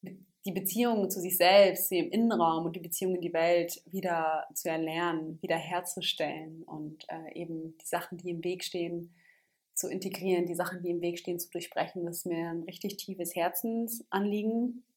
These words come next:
Und damit gehe ich, damit bin ich hier. Und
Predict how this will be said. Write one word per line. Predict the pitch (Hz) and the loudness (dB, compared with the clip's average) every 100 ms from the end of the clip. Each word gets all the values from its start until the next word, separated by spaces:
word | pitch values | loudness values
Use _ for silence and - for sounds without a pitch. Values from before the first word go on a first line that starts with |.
| _ _ _ _ _ _ - | _ _ _ _ _ _ -8
Und | 196 190 185 180 - - | -6 -2 -2 -4 -6 -4
damit | 190 196 - | -2 -2 -2
gehe | 175 180 175 | -2 0 -2
ich, | - - - | -6 -14 -8
damit | 175 170 | -8 -6
bin | 175 180 | -6 -4
ich | 175 170 _ _ - _ _ _ _ | -4 -8 _ _ -20 _ _ _ _
hier. | - - 202 202 208 226 - - | -14 -2 4 6 4 2 -8 -10
Und | 180 180 170 170 170 - - | -8 -6 -6 -6 -10 -12 -18